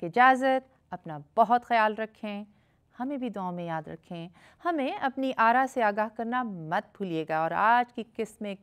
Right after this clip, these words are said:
किस मरहले से आप सबसे ज़्यादा महजूज हुए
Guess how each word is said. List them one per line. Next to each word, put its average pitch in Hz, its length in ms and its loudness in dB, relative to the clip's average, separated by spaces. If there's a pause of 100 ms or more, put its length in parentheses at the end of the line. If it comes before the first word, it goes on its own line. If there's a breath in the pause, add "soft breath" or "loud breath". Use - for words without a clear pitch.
(100)
किस 240 300 -6 (180)
मरहले 185 600 -6
से 202 280 -8 (520 soft breath)
आप 208 320 6
सबसे - 800 -6
ज़्यादा 190 320 0
महजूज 165 480 -8
हुए 165 180 -2